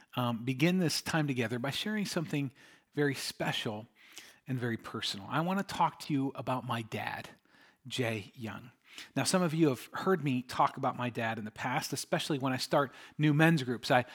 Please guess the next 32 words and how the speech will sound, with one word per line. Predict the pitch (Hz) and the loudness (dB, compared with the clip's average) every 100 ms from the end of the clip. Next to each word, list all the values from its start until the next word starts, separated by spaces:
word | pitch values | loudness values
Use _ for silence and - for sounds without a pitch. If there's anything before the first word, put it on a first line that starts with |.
| - - | -10 -2
I, | 127 120 | -2 0
I | 131 | -4
talk | 123 160 156 | 2 6 6
about | 147 135 | 6 -2
my | 139 135 | 0 -2
father | - 139 135 131 | 6 8 8 2
as | 123 | -2
a | |
model | 123 139 160 165 113 123 - - | 0 6 8 8 4 -4 -10 -6
of | 131 | -4
someone | - 165 143 135 | 0 0 2 0
who | 117 131 | 0 -2
has | 120 | -2
been | 127 110 | -4 -6
following | - 156 156 147 135 | 0 2 2 0 -2
Jesus | 131 123 117 - | -2 -2 -2 -6
for | - 123 113 | -4 -4 -4
a | 120 | -2
long | 127 135 131 | 0 0 -2
time | - 127 120 | -4 -2 -2
and | 117 | -2
how | 110 | -4
the | 117 | -8
trajectory | 117 - 123 147 - 147 | -8 -10 -4 -4 -4 -6
of | 123 | -4
your | 131 | -6
life | 110 120 - _ - - - - | -8 -10 -14 _ -20 -20 -20 -10
can | 131 | -8
change. | - 113 101 | -6 -6 -6
My | 165 175 | -6 -4
dad | 156 151 131 | 0 -2 0
was | 127 - | -2 -4